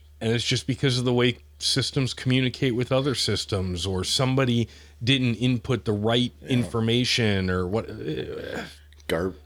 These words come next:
Speaker 1: just relax.
Speaker 2: garbage in, garbage out, you know?
Speaker 1: Ninety-nine percent of the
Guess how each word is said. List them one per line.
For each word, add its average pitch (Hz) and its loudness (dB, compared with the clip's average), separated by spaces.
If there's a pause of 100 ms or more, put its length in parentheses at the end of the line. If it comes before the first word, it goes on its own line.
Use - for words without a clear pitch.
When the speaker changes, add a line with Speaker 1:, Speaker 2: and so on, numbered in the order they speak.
Speaker 1:
just - -2
relax. 82 2
Speaker 2:
garbage 95 2
in, 101 4
garbage 90 0
out, 85 0 (480)
you 90 -6
know? 82 -8 (880)
Speaker 1:
Ninety-nine 104 4
percent 104 -2
of 98 -2
the 95 -6